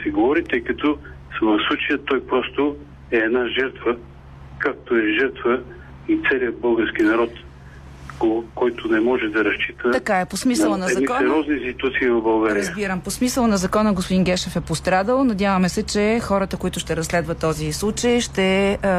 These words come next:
Speaker 2: наистина разследват всеобхватно и ще установят всичко.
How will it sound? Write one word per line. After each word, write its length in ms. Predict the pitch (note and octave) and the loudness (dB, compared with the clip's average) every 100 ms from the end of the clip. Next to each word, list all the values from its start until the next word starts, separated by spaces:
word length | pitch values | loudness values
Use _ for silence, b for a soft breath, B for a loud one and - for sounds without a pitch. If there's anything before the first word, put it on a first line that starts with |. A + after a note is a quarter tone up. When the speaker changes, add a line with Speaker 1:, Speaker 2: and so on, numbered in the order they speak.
| F3+ F3+ F#3 | 2 2 2
Speaker 2:
наистина 640 | F#3+ F#3 F3+ F3 F#3+ G3 - | 2 0 0 0 2 2 0
разследват 420 | E3+ F3 F3 F#3 | -2 0 0 0
всеобхватно 520 | - D#3+ - D#3+ F#3 | -2 -2 0 0 0
и 40 | F#3+ | -4
ще 120 | F3+ | -4
установят 460 | - D#3+ D#3 D#3+ | -2 0 0 -2
всичко. 400 | - C#3+ - - | -2 -2 -2 -8